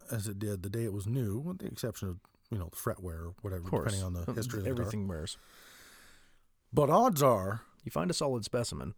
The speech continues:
Speaker 1: it's pretty invincible. The finishes were really, really durable.
Speaker 2: Mm-hmm.
Speaker 1: The cases on these things were, like, these really nice hard molded plastic, well padded in-, inside latching cases.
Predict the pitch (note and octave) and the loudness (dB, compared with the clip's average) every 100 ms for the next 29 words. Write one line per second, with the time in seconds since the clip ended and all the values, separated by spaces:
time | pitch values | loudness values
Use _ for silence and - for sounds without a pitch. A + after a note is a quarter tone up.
0 | - C4 - - - G#3+ B3 B3 D#3+ B2+ | -6 -2 0 -2 -4 -6 -4 -2 0 2
1 | G#2+ G#2+ F3 A#2+ G2 G2 - C#3+ F#3+ B2 | 0 0 0 0 -2 -2 0 0 0 0
2 | G2+ F#2+ G2 E2 E2+ F2 A#2+ F3 C3 F#2 | -2 -2 -2 -4 -6 -6 -4 -4 -4 -4
3 | G#2 A2 F#2 E2+ G#2 G#2+ A2 A2 C3 E3+ | -2 -2 -4 -6 -6 -2 -2 -2 -2 -4
4 | - - A#2 B2+ D3 F#2+ - - F#3+ - | -8 -10 -6 -6 -6 -8 -6 -2 -2 0
5 | C#3 A2 G2 F#2 F2 - G2 F2+ F#2 - | 0 2 0 0 -2 -2 -2 -2 -2 -4
6 | G#2 G2 F2+ F2+ F2 - F2 D#2+ - _ | -6 -4 -4 -4 -8 -8 -8 -8 -12 _
7 | _ _ _ _ - A2 A#2+ G#3 B2+ G#2 | _ _ _ _ -12 -6 -4 -2 -2 0
8 | A2+ C3 C3 - B2 B2+ A2+ A#2 G2+ F#2 | 0 0 0 0 0 0 0 -2 -2 -6
9 | - A2+ A#2 G#2 F2+ A#2 A#2 - A2 G2+ | -4 -4 -4 -6 -4 -2 -2 0 -2 -2
10 | F#2+ G2+ - A2 A#2 G#2 G#2 G2 E2 G2 | -2 -4 -6 -6 -6 -4 -2 -2 -2 -4
11 | A2+ - G2 - G#2+ - G#2+ | -4 -4 -6 -4 -6 -4 -8